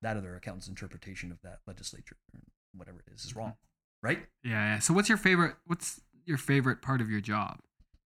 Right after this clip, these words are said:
Speaker 2: Would that, would it be that?
Speaker 1: No, I wouldn't say it is actually.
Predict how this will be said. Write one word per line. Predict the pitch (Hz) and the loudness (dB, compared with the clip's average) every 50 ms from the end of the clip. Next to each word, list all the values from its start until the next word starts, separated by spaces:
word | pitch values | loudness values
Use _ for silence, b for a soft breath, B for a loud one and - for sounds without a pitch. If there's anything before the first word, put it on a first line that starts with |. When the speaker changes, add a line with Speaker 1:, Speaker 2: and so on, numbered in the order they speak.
| _ _ _ _ _ _ _ _ _ | _ _ _ _ _ _ _ _ _
Speaker 2:
Would | 104 98 104 | -14 -10 -8
that, | 107 92 - - | -8 -8 -8 -10
would | 117 101 | -14 -16
it | 95 104 | -12 -10
be | 101 101 | -10 -10
that? | 101 113 160 - - - _ - | -10 -10 -12 -12 -14 -8 _ 2
Speaker 1:
No, | 269 339 - 110 98 - - | 2 4 4 2 -2 -4 -4
I | 135 | 0
wouldn't | 147 156 147 127 | 2 2 2 2
say | - 156 151 | 0 0 -2
it | 147 104 | -2 -4
is | 87 90 87 | -8 -10 -12
actually. | 87 - - - - - - | -12 -12 -12 -14 -14 -14 -18